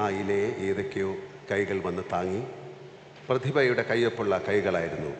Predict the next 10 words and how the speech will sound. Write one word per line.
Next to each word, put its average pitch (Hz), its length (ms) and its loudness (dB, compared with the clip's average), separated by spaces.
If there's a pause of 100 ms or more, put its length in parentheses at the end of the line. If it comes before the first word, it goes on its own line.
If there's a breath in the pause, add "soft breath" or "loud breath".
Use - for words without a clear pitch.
(120)
അവയെല്ലാം. 78 420 -2 (500)
വലിയ 98 240 2
എഴുത്തുകാർ, 92 440 0 (140)
സംവിധായകർ, 87 640 -4 (460)
നിർമ്മാതാക്കൾ, 87 640 -2 (120)
ഛായാഗ്രാഹകന്മാർ 85 960 -8 (680 loud breath)
എൻ്റെ 104 220 2
മുഖത്ത് 104 320 -2 (200)
ചായം 104 340 4
തേച്ചവർ, 85 400 -4